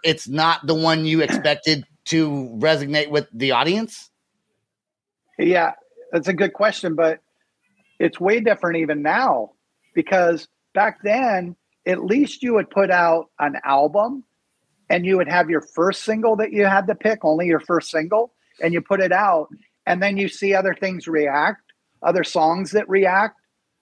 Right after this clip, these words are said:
Speaker 2: and then you kind of feed into that, "Okay, let's make a video, or let's promote that song more," or whatever,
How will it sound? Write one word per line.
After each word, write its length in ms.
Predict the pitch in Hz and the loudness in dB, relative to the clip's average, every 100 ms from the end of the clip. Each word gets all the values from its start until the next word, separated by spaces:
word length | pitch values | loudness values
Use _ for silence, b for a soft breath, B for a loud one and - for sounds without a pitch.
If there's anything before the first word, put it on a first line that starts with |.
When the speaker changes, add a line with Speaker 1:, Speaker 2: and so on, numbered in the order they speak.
| _ _ | _ _
Speaker 2:
and 180 | 170 175 | -2 2
then 220 | 180 180 175 | 2 2 0
you 140 | 170 | -2
kind 260 | 165 170 165 | 0 0 -2
of 60 | - | -2
feed 460 | 170 170 185 180 - | 0 2 2 -2 -6
into 220 | 175 165 | -4 -2
that, 260 | 160 165 170 | 0 0 0
"Okay, 280 | 165 156 175 | -2 -2 -2
let's 220 | 165 160 | -2 -2
make 180 | 175 156 | -6 -6
a 60 | 151 | -4
video, 460 | 185 185 185 170 | -2 0 2 2
or 280 | 170 165 151 | 2 2 2
let's 300 | 151 151 - _ _ - | 0 -2 -6 _ _ -6
promote 340 | 185 165 156 | -2 0 0
that 240 | 170 170 - | 0 -2 -2
song 340 | 180 165 160 | -2 -2 -2
more," 320 | 156 160 160 | 0 2 2
or 100 | 151 | 2
whatever, 640 | 143 143 170 175 143 135 | 0 0 0 0 -2 -4